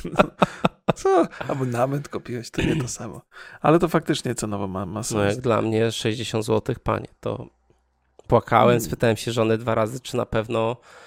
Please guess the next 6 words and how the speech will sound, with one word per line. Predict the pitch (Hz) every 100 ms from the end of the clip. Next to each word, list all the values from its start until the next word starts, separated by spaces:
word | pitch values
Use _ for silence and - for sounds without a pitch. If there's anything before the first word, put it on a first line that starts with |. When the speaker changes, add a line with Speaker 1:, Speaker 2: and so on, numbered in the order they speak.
| - -
Speaker 2:
mogę | 117 131
zainwestować | 131 117 120 - - - 139 -
w |
podcast | - 139 - - -
sześćdziesiąt. | - - 185 453 - - -
<laughs> | - - - -